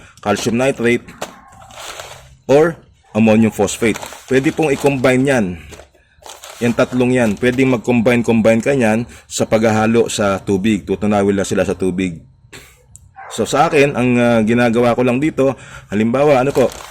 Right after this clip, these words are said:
ay, ah, ito kasing calcium nitrate, ang, ah, primary na kailangan ko pag bagong lipat ang tanim. So, sa isang galon ng tubig,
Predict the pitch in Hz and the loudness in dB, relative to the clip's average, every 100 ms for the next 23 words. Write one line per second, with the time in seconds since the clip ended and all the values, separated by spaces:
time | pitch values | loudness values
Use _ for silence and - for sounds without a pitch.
0 | - - - - 110 120 120 117 110 - | -18 -18 -18 -8 -2 2 4 2 0 -8
1 | - 120 131 135 - 135 135 123 139 127 | -10 -8 -4 -2 -2 -2 0 0 2 0
2 | 147 - 127 143 - - - 113 113 113 | 0 0 2 0 -2 -20 -8 -2 0 0
3 | 104 - 120 123 135 131 107 - - - | -2 -2 0 2 2 2 0 -4 -18 -20
4 | - - 110 110 107 117 117 123 135 113 | -20 -10 -2 -2 0 0 2 0 0 0
5 | 120 95 90 101 98 104 104 - 101 104 | -2 -2 -2 -2 0 0 -2 -4 -4 -2
6 | 104 139 131 131 139 - 107 101 95 - | -2 0 0 0 -4 -8 -4 -2 -2 -6
7 | - - _ - 120 117 113 110 101 - | -20 -20 _ -8 2 4 4 0 -4 -14
8 | _ - 107 104 120 123 127 131 - 170 | _ -14 -4 -2 0 2 2 0 0 2
9 | 147 147 | 2 0